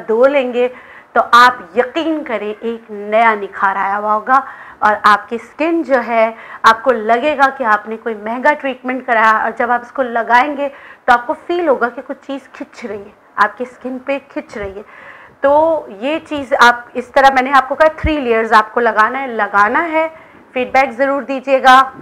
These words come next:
और आप लोग naturalize की कोई चीज़ें मंगाना चाहे तो हमारे website से भी आप मंगा सकते हैं। ये तो थी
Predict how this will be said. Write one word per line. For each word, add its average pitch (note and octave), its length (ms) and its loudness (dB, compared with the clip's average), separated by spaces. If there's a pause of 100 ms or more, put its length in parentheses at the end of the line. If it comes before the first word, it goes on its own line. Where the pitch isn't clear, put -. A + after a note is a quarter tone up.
(340)
और D#4 180 8
आप D4 240 6
लोग A#3+ 260 -2 (240)
naturalize D#4 540 4
की D4 100 -10
कोई B3+ 180 -4
चीज़ें B3 340 -6
मंगाना C4+ 460 2
चाहे A3+ 360 2
तो - 440 -10
हमारे A3+ 280 4
website G#3+ 500 -2
से G#3+ 200 -6 (180)
भी D4+ 240 -2
आप E4+ 200 8
मंगा A#3+ 340 4
सकते A3+ 420 -2
हैं। A#3 200 -4 (460)
ये E4+ 140 0
तो F#4+ 160 0
थी F4+ 160 -4